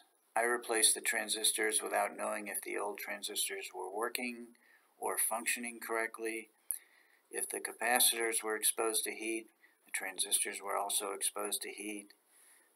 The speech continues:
Um, rather than open it up again and replace them later,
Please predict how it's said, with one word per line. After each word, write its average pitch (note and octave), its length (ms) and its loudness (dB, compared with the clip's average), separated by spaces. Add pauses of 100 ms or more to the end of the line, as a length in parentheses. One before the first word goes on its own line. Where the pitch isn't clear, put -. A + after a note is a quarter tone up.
(140)
Um, F2 500 -6 (300)
rather A2+ 400 0
than F#2+ 420 -4 (1200)
open A#2 300 2
it G#2 160 0
up G#2 180 2
again G#2 280 -2
and F#2+ 120 -4
replace G2+ 440 0
them F#2 140 -6
later, G2 500 -4